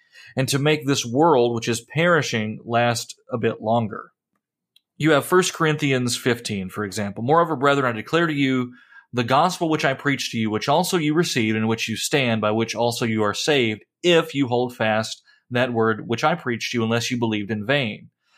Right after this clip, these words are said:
For I delivered to you first of all that which I also received, that Christ died for our sins according to the Scriptures,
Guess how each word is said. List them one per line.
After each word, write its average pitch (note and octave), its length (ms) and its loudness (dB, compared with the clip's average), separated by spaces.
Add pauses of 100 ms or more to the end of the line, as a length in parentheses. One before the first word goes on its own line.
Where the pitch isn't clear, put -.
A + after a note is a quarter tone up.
(340)
For D3 140 2
I C#3+ 140 4
delivered E3+ 400 0
to E3 120 -6
you D#3 100 0
first G3+ 380 0
of C#3+ 100 0
all A2 180 2
that A#2 180 2
which B2 140 -6
I B2+ 80 2
also G#2+ 300 -2
received, A2 580 0
that A2+ 100 0
Christ D3+ 440 -2
died C3+ 280 0
for A#2+ 160 0
our C3 140 4
sins A#2 400 -2
according D#3+ 380 0
to F3+ 60 2
the G3 80 -4
Scriptures, G#2 640 -6